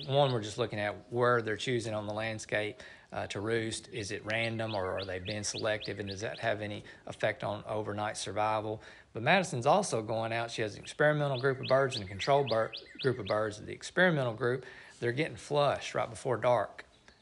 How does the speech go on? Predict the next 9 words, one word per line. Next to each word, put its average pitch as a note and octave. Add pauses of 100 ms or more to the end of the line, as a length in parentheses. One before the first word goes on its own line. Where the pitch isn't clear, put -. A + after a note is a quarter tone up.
(260)
multiple B2+
times A#2+
a G#2+
week G#2
to -
simulate A#2 (260)
late, C3 (360)
uh, G#2+ (100)
hunting, A2